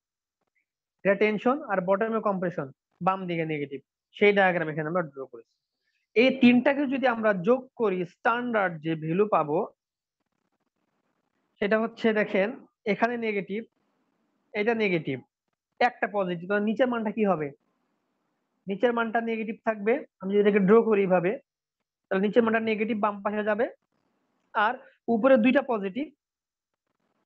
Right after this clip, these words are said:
দুইটা হচ্ছে পজিটিভ, একটা হচ্ছে নেগেটিভ। Ultimately এই নেগেটিভের মানটা এত বেশি হবে যে এইটাও টোটালটা নেগেটিভ আকারেই ভ্যালুটা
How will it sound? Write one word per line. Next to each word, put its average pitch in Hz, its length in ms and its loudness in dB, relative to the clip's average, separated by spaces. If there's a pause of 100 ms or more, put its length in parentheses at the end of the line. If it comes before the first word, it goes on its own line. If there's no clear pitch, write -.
(3750)
দুইটা 240 280 4 (240)
হচ্ছে 202 180 -2 (120)
পজিটিভ, 247 260 4 (260)
একটা - 200 -6
হচ্ছে 196 240 -6
নেগেটিভ। 135 280 -8 (1900)
Ultimately 262 500 -2
এই 262 140 2
নেগেটিভের 262 440 2
মানটা 240 360 0
এত 254 80 0 (120)
বেশি 247 260 2
হবে 226 180 2 (180)
যে 220 140 -4
এইটাও 220 320 0
টোটালটা 208 400 -4 (640)
নেগেটিভ 190 400 -2 (100)
আকারেই 202 320 -2 (1200)
ভ্যালুটা 156 340 4